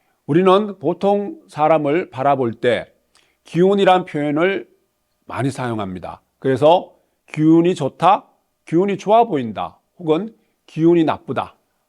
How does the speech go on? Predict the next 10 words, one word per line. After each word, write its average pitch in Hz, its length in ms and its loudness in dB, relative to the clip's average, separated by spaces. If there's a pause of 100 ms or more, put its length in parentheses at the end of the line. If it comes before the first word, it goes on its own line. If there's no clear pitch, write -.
(120)
나빠 135 420 0
보인다, 131 520 -4 (440)
좋은 160 360 2
기운이 135 380 -2
있다, 170 420 -2 (280)
아니면 196 340 -2
없다 110 500 -4 (180)
등등 147 460 0 (500)
기운이란 190 880 0
수로를 170 640 0